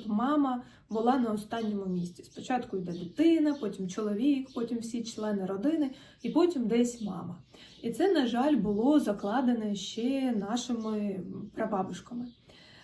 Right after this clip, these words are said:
Але час змінився, ми змінились, навколишнє середовище змінилось, і ми більше не можемо жити по тим принципам, які були колись. Тому, на жаль, перше, що мені прийдеться вам сказати, що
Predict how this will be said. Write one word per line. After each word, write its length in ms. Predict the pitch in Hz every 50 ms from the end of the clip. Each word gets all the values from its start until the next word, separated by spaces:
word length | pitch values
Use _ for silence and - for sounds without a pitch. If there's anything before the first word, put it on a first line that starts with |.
| - - -
Але 180 | 247 277 302
час 280 | 285 - 302 302 285 247
змінився, 560 | 247 233 233 233 294 370 370 - - 269 247
ми 280 | 240 226 247 277 294 247
змінились, 680 | 208 214 208 202 202 233 311 349 330 302 277 - -
навколишнє 580 | 226 214 214 - - 285 269 240 233 - - 202
середовище 600 | - - 226 214 208 - - 208 208 - - -
змінилось, 600 | - 208 208 208 254 339 349 339 294 - - -
і 60 | 240
ми 120 | 226 254 262
більше 300 | 240 254 240 - - 233
не 120 | 220 220
можемо 540 | 214 220 240 240 233 226 208 202 202 196 208
жити 340 | 208 226 254 339 349 311 254
по 140 | - - 202
тим 260 | - - 208 196 185
принципам, 540 | - - 294 320 320 - 240 - 214 202 196
які 400 | 208 202 - 277 311 320 311 - - _ -
були 320 | 196 202 208 208 233 240
колись. 640 | 240 - - 214 214 196 185 156 - - - - - _ _ _ _ - - - - - - - - _ -
Тому, 300 | - 262 247 285 294 277
на 180 | 240 233 233
жаль, 220 | 233 254 294 302 254 - -
перше, 320 | 262 277 294 - - 214
що 200 | 208 - - 220
мені 280 | 220 226 226 240 240 233
прийдеться 580 | - 247 247 240 - 254 240 233 233 - -
вам 180 | 208 190 196 196
сказати, 600 | - - - 202 214 240 311 359 339 - 277 233
що 380 | 233 - - 226 226 226 226